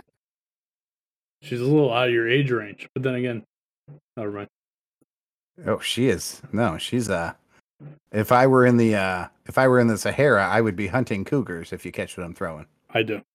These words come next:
Speaker 1: I do. All right, let's, uh, let's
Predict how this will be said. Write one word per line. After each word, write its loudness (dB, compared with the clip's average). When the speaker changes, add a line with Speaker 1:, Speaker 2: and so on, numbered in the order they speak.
Speaker 1:
I -4
do. -4
All 4
right, 0
let's, 4
uh, 6
let's 4